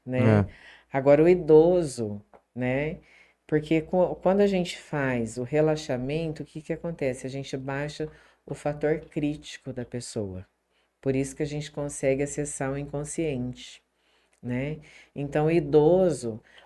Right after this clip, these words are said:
Speaker 1: o s-, o fator crítico dele é alto, né? Aí, se eu for fazer uma, um, um, uma hipnose com ele,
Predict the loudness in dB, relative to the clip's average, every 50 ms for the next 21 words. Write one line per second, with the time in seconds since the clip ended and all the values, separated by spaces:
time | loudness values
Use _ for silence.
0 | _ -14 -12 -12 -12 -10 -12 -8 -2 -2 -2 0 2 2 2 0 -2 -4 0 0
1 | 0 0 0 -4 -6 -6 -4 0 0 0 0 2 0 0 0 0 0 0 -2 -4
2 | -6 -10 -10 -12 -12 -12 -12 _ _ _ _ -8 -6 -6 -4 -6 -6 -8 -12 -16
3 | -20 -20 -20 -20 _ -6 -4 -4 -2 0 -2 -2 0 -2 -4 -2 0 -2 0 0
4 | -2 -2 -2 -2 -4 -6 -6 -8 -6 -4 -4 -4 -4 -4 -4 -6 -8 -10 -8 -6
5 | -6 -6 -6 -6 -8 -6 -6 -4 -4 -4 -4 -4 -4 -2 -2 -2 -4 -4 -6 -8
6 | -8 -6 -2 0 2 2 2 0 -2 -4 -8 -12